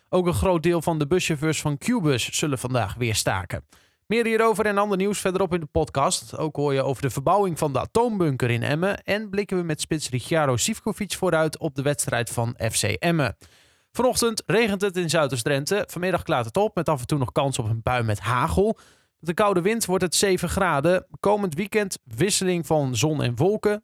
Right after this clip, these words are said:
Vooral droog wel, met alleen zaterdagochtend nog kans op een bui.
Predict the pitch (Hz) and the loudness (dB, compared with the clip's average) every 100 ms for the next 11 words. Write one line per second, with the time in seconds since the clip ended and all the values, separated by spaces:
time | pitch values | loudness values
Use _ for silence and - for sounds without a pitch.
0 | _ - 202 214 156 185 220 165 185 226 | _ -2 2 2 4 2 2 2 2 2
1 | - - _ - 175 175 165 151 156 143 | -2 -20 _ -8 -4 -2 -2 0 0 0
2 | 131 - 175 - 180 160 - 151 127 120 | -2 0 -2 -2 0 -2 0 0 0 -2
3 | 117 110 139 185 | -2 0 2 2